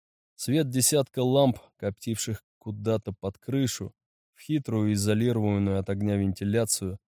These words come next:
освещали кровать неровным мерцанием. Обнажённые тела были едва прикрыты вышитой тряпицей, заменяющей хозяину одеяло.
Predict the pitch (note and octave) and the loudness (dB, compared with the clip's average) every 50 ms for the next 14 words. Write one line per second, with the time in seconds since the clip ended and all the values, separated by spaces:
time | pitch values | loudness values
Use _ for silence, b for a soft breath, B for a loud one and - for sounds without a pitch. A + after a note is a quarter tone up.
0 | _ _ _ _ _ - G#2 - - A2+ A2+ - - E3 D#3 D3 B2 - - A2 | _ _ _ _ _ -4 -2 -2 0 0 -2 -2 0 0 0 0 -2 -2 0 0
1 | G#2+ G#2 G#2+ A#2+ B2 A2+ - - _ _ - G#2+ G#2 G#2 G#2 G2+ G2+ G2 G2 G2 | 2 4 4 4 2 2 -2 -10 _ _ -4 -2 0 2 2 2 2 2 2 2
2 | G2 G2 G2 G2 G2 G2 - - - A2 G2+ F#2+ F#2+ F#2+ F#2 F2+ F2+ F2 F#2 - | 2 2 2 0 0 0 0 0 2 2 2 2 2 2 0 -2 -2 -4 -6 -8
3 | _ _ _ _ _ _ _ _ - G#2 G2+ G2 G2+ A2+ A#2 A2+ C#3 D3+ D3 C#3 | _ _ _ _ _ _ _ _ -4 -4 0 0 2 2 2 4 4 6 6 6
4 | C#3 C3+ A#2 - - C3 C3+ C#3+ C#3+ C3 A#2 A2+ A2+ A2 A2 A2 G#2+ G2+ G#2+ A2 | 6 4 2 2 0 0 2 2 2 2 2 2 4 4 4 4 2 2 2 2
5 | A#2 A2 G#2 - G#2+ - - A2 A2+ G2+ - G#2+ G2+ G2 G#2+ G#2 - - G2+ - | 2 2 2 0 -4 -2 0 -2 -2 0 0 -2 0 0 0 -2 -2 -4 -8 -6
6 | - G2 F#2 - F#2+ G2+ G2 - C#3+ C3+ - - - A#2 G#2+ G2+ - _ - A#2 | -6 -6 -6 -4 -4 -6 -4 -4 -2 0 2 2 2 2 0 0 -4 _ -8 -6
7 | G#2 G#2+ G#2+ A2 A2+ A2+ A2+ A2+ G#2+ G#2+ G#2 - A2 G2+ - - G#2 G#2 G2+ G2+ | -2 0 2 2 2 2 2 2 2 0 0 -4 -6 -8 -8 -4 -4 -2 0 2
8 | G#2 G2+ G2 F#2+ F#2+ G2 F#2+ F#2+ F#2+ G2 G2 G2 G2 G2 F#2+ F#2+ F#2 F#2 F2+ F#2+ | 2 2 4 4 2 2 0 0 0 0 0 2 4 4 4 4 2 2 -2 -6